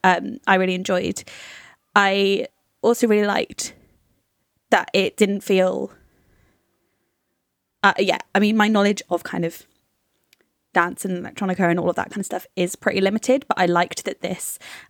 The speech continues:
album felt like it was feeding off lots of other things as well, and it felt quite unique to me. I don't know if that's just because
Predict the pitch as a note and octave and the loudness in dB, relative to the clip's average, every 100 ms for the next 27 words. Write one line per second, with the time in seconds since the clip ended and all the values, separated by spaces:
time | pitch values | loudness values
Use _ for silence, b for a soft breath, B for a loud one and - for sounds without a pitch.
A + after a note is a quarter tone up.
0 | - F#3 F#3 F#3 F3 - F#3 - - - | 0 2 2 0 0 0 -4 -4 -6 -4
1 | F3+ - - - F#3+ F3 - F#3 E3+ F#3 | -4 -2 -6 -4 -4 -4 -4 -2 0 0
2 | G3 F#3+ G3 G#3+ G3 G3 C4 D4+ B B | 0 -2 -4 0 2 2 0 -4 B B
3 | B _ - - F#3 F#3 - G3 F#3 F#3+ | B _ -2 2 2 2 2 0 2 0
4 | G3 A#3 - - B3 C#4+ G#3+ F3+ F3 F3 | 0 -2 -4 0 2 4 2 0 -2 -4
5 | - - - E3+ - F#3 | -6 -6 -8 -8 -6 -8